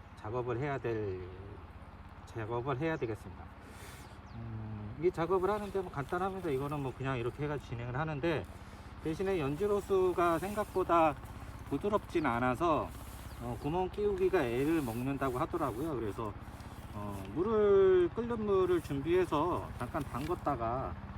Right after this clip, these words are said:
잠깐 담궜다가, 음, 그리고 나서 조립을 하면, 어, 훨씬 더 부드럽게 된다고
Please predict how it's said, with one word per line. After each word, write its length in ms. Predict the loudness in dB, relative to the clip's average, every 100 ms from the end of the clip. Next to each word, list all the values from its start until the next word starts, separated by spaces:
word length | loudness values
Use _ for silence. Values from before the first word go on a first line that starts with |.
| -10 -10 -10 -10 -10 -10 -8
잠깐 240 | -6 -4
담궜다가, 800 | -4 -4 -4 -4 -4 -2 0 0
음, 1300 | -4 -6 -8 -8 -10 -10 -10 -10 -8 -6 -4 -6 -6 -2
그리고 240 | 0 0
나서 400 | 0 0 0 -2 -4 -6
조립을 360 | -4 -2 -2 -2
하면, 280 | -2 -2 -2
어, 1080 | -4 -8 -10 -10 -10 -8 -10 -10 -10 -10 -8
훨씬 240 | -8 -6 -6
더 120 | -6
부드럽게 440 | -4 -2 -2 0
된다고 320 | -2 -4 -6